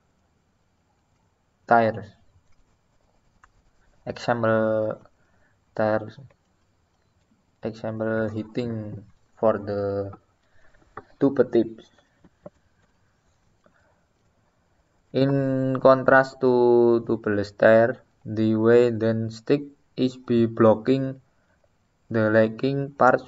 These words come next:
with, uh, special tools. This is a special tools. This is a special tools. The next, uh,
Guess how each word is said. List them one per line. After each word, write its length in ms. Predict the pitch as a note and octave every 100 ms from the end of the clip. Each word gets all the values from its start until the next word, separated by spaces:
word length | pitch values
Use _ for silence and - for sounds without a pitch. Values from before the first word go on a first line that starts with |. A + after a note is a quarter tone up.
| -
with, 240 | A2 A#2 A#2 _ _ _ _
uh, 460 | A#2+ A#2 G#2+ G#2+ G#2+
special 600 | - - A2+ A2+ A2 G#2 G#2 -
tools. 340 | A2+ G2+ - - _ _ _ A#2
This 180 | A2
is 200 | C3 C3+
a 320 | A2+ A2 A2 G#2+
special 580 | A2+ A2 - A2 A2
tools. 500 | G#2+ B2+ C3 C3 - _ _ _ _ _ _ _ _ _ _ _ _ _ _ _ _ _ _ _ _ _ _ _ _ -
This 180 | A2 -
is 120 | -
a 220 | A#2 G#2+
special 540 | - A2+ A2 A2 G#2+ G#2
tools. 240 | G#2 G2 - - - - _ _ _ _ - - - _ _ _ _ _ -
The 80 | G#2
next, 280 | G2+ B2 - -
uh, 260 | G2+ G2+